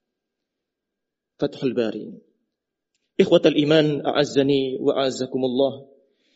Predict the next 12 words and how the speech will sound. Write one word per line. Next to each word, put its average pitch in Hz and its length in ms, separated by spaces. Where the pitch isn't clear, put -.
Itulah 170 320
Rasulullah 147 640
sallallahu 139 680
alaihi 131 480
wasallam. 123 640
Akan 139 240
tetapi, 143 640
kita 165 320
dengan 139 200
kekurangan 139 520
kita 143 320
tentu - 440